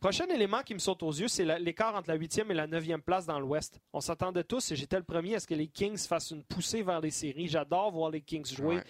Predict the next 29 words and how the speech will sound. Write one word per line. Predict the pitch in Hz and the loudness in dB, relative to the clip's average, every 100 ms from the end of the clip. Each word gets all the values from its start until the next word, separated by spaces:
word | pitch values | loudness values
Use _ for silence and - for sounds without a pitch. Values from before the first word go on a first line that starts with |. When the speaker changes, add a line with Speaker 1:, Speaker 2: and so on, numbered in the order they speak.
| - | 0
Speaker 2:
Quel | 160 | 2
début | 165 185 | 4 4
de | |
Speaker 1:
De'Aaron | 202 | 4
Speaker 2:
saison. | 110 143 | 4 4
Speaker 1:
Fox, | 170 175 - | 2 2 0
Buddy | 151 180 196 | 0 2 0
Speaker 2:
Ouais. | |
Speaker 1:
Hield, | 165 180 190 196 | 0 2 2 2
Speaker 2:
Mm-hmm. | 131 240 - - - | -4 -10 -16 -20 -10
Speaker 1:
euh, | 131 131 131 127 - | -6 -4 -4 -6 -8
euh, | 143 131 131 | -4 -4 0
Marvin | 170 190 208 196 | 0 2 0 2
Bagley | 165 160 156 202 | 0 0 -4 -4
jouait | 147 160 | 0 0
du | 135 143 143 | 0 -6 -6
basket | 139 156 151 - 190 - | 0 0 0 -4 -6 -4
inspiré | 214 - - 160 156 185 | -4 -4 -4 -2 0 0
récemment, | 160 156 143 165 | -2 -2 0 0
la | 170 143 | 0 -2
recrue. | 143 - 151 170 - - - - | -6 -4 -2 -2 -4 -20 -20 -12
Euh, | 120 | -8
Bogdanovic, | 117 156 170 180 175 147 156 175 - - | 0 0 2 0 0 0 2 2 -2 0
Cauley | 175 175 165 | 0 2 -2
Stein. | - 170 165 214 190 _ _ _ - | -2 -2 -2 -2 -4 _ _ _ -8
Mais | 131 | -2
là, | 151 254 185 - - | 2 2 0 -8 -12
on | 120 151 | -8 -2
est | 175 | -2